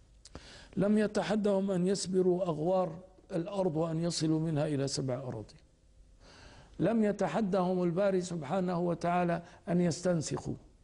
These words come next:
نعاجا أو بشرا أو غير ذلك، لم يتحدهم. إنما تحداهم الله عز وجل بهذا، أن يوجدوا حياة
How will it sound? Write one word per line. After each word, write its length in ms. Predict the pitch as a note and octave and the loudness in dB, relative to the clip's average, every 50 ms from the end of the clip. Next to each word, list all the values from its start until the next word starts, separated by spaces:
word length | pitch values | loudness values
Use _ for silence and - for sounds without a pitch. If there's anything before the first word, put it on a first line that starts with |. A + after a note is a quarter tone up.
| _ _ _ _ _ _ - - _ - - - - - - - - _ - | _ _ _ _ _ _ -20 -20 _ -20 -20 -20 -20 -20 -20 -20 -20 _ -4
نعاجا 680 | - D3 D3 C3 C3+ E3 F#3 F#3+ F3 E3+ F3 E3+ D#3+ D#3+ F#3 | -2 -2 0 0 0 2 2 2 2 2 0 0 0 -4 -2
أو 140 | E3+ D3 C#3+ | -2 -2 0
بشرا 540 | C#3 F3 F#3 - - E3 E3 D#3+ D#3+ D#3+ D3 | 0 0 0 0 -2 -2 -2 -4 -4 -4 -4
أو 100 | C#3+ C#3+ | -4 -4
غير 200 | C#3 C#3+ D3 C#3+ | -2 -4 -4 -4
ذلك، 160 | E3 F3 F#3 | -4 -6 -4
لم 200 | A#3 B3 B3 A3 | -2 0 0 0
يتحدهم. 520 | F3 E3+ - - - C#3+ G3+ F#3 - - - _ - - - - - - - - - - - - | -2 -4 -8 -12 -12 -12 -14 -14 -16 -20 -20 _ -20 -20 -20 -20 -20 -20 -20 -20 -20 -16 -6 -4
إنما 440 | D3 D#3 D#3 F3+ A3 A3+ G#3+ F3+ D#3+ | -2 0 0 0 2 2 2 2 0
تحداهم 880 | - - D#3 - - C#3+ C#3 C3+ C#3+ F3 F#3+ F#3+ E3 D3 E3+ E3 D#3 | 0 -2 -4 -2 -2 -4 -4 -2 0 0 2 2 0 0 -2 -2 -2
الله 540 | D3+ C#3+ D3 D#3 F3 F#3 F3 D3 D3 D#3+ D3 | -2 -2 0 0 0 0 0 0 0 0 -2
عز 280 | C#3 D3 F#3 F#3+ D#3+ E3 | 0 -2 -2 -2 -2 0
وجل 500 | D#3+ D#3 D3+ D3+ D3+ F3 E3+ D3+ C#3+ C3+ | 0 0 0 0 0 0 0 0 0 -2
بهذا، 500 | C#3 A#2+ - - E3+ G3 A#3 C3 - - - - - - _ _ - _ _ - _ _ _ _ _ - _ - - - - - - _ - | -2 -4 -2 0 0 0 0 -2 -6 -12 -20 -20 -20 -20 _ _ -20 _ _ -20 _ _ _ _ _ -20 _ -20 -20 -20 -20 -20 -20 _ -4
أن 200 | E3+ D#3+ D#3 D3+ | 0 0 2 2
يوجدوا 800 | D#3+ F3+ G#3 A#3 A3+ G#3+ F3 F#3+ G3+ F3+ F3+ E3 D#3 D3 C#3+ A#2+ | 4 4 4 4 4 2 2 2 0 2 2 2 0 0 -4 -6
حياة 840 | - - D3 D#3 D3+ D#3 E3+ F3 F3 E3 E3 - E3+ F3 F3 F3 | -4 -2 0 2 2 2 2 2 2 0 -2 -2 -2 0 0 0